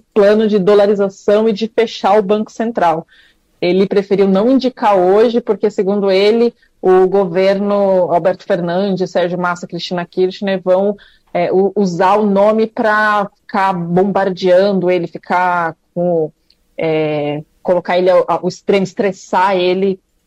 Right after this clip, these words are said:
pra não, pra não colaborar com o futuro governo Milei. Então, ele prefere guardar esse nome aí a sete chaves. Mas ele confirmou o, o plano polêmico dele de, é, dolarizar a economia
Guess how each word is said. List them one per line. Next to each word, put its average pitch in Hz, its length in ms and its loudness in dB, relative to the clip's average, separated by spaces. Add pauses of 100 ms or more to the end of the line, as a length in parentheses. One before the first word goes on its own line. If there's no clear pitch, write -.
pra 180 360 0
não, 190 600 -2
pra 196 140 -4
não 226 140 0
colaborar 196 800 0
com 185 120 -2
o 170 40 -10
futuro 175 400 -4
governo 170 420 -2
Milei. 165 280 -2
Então, 160 160 -2
ele 156 80 -4
prefere 170 300 -4
guardar 165 400 -2
esse - 180 -12
nome 160 320 -4
aí 160 200 0
a 165 40 -2
sete 175 340 -8
chaves. 156 600 -8 (460)
Mas 240 460 -2
ele 262 200 0
confirmou 311 800 0 (240)
o, 240 380 0
o 247 40 -4
plano 233 320 0
polêmico 214 640 -2
dele 190 340 0
de, 185 380 -2 (300)
é, 170 280 0
dolarizar 180 520 2
a 196 40 0
economia 208 800 -2